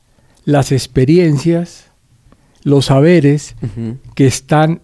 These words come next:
Speaker 1: involucrados, que están concentrados en dichas comunidades. Por eso es importante lo que decía Andrés, cómo nosotros como,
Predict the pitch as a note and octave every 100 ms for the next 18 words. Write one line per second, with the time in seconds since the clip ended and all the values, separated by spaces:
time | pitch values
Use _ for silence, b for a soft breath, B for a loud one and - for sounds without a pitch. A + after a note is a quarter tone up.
0 | - C#3+ B2+ B2+ B2 - D3+ D3+ C#3 C3
1 | - A2+ - - C#3+ C#3+ D#3 D3 - B2+
2 | A2+ C#3+ D3+ C#3 - A2 G#2+ A2 C3 -
3 | G#2+ G#2 F#2+ G2 G2 G#2 B B B B
4 | - B2 C#3+ F3 G3+ - D3 - E3 E3
5 | E3 C3+ C3+ A#2+ C#3 D3 E3+ - - E3
6 | F#3 G3+ E3+ E3 F3 F#3 - D3 B2 A#2+